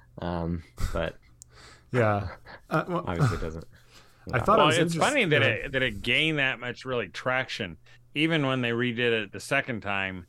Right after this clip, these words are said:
Speaker 1: Yeah.
Speaker 3: because it's like having a new Black Hole done,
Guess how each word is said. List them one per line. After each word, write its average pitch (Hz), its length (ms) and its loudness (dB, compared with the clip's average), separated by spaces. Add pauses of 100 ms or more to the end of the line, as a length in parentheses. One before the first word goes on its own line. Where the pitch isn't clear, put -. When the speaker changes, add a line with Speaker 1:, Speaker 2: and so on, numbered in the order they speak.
(120)
Speaker 1:
Yeah. 95 300 -2
Speaker 3:
because 127 320 0
it's 131 200 0
like 135 200 2
having 127 400 0
a 104 160 0
new 117 220 -2
Black 110 400 0
Hole 120 260 0
done, 90 460 -8